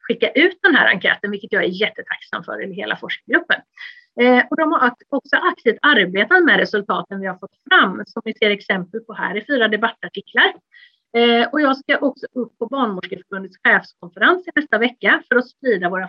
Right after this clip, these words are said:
forskningsresultat även där till chefer som är barnmorskor.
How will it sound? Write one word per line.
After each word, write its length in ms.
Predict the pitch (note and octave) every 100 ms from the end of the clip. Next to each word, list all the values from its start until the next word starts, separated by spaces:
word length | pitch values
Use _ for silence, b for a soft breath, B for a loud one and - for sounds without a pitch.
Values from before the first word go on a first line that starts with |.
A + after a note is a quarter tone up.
| -
forskningsresultat 800 | - - E3+ _ _ _ - - -
även 360 | G3 F3 E3+ F3
där 460 | C#4+ E4+ F3+ - - -
till 100 | G3+
chefer 580 | G#3+ F#3+ - - D4 - E3
som 140 | - -
är 80 | F#3
barnmorskor. 640 | F#3+ - - - -